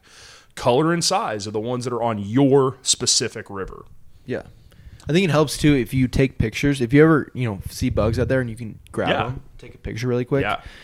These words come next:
Speaker 2: I've done that before for certain dry flies or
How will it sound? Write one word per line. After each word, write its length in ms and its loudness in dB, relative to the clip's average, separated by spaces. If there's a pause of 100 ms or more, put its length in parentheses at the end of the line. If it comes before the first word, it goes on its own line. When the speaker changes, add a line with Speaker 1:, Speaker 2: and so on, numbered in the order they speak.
(120)
Speaker 2:
I've 160 2
done 120 2
that 140 -2
before 400 -4
for 480 -8
certain 240 -6
dry 200 0
flies 400 -2
or 280 -4